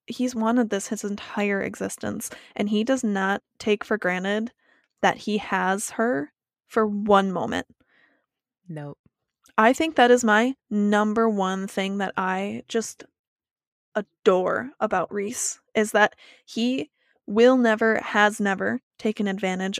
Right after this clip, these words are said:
Speaker 1: of h-, having Feyre there and loving him
Speaker 2: Mm.
Speaker 1: and him loving her and just having that be their everyday life. He, he appreciates that and soaks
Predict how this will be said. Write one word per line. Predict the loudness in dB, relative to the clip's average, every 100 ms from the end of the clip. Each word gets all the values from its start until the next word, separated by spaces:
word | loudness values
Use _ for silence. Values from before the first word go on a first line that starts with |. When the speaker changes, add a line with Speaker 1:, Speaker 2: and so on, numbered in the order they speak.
| 0
Speaker 1:
of | 0 -2
h-, | -10 -18 -20 -10
having | -4 -2 -2 -4 -4 -8 _ _ _ _ _ _ _ _ -2
Feyre | 2 2 0 -2 -2
there | 0 2 2 0 -2 _ _ _ _ _ -2
and | 0 2
loving | 0 0 2
him | 2 2
Speaker 2:
Mm. | 0
Speaker 1:
and | 0
him | 0 0
loving | 0 -2 -4
her | -4 -2 2
and | 2 0
just | -2
having | -6 -2 0 2 2 2
that | 2 0 -4 -12 _ _ _ _ _ -2
be | 2 2
their | 4 2 2 -2 _ _ _ -6
everyday | -2 0 0 0
life. | -2 0 0 -2 -10 -20 _ _ _ _ _ _ _ _ _
He, | 0 2 2 0
he | 0 0
appreciates | 0 -2 -2 2 0 0 -2
that | -2 -2
and | -4 -4
soaks | -6 -4 0 0 0 -4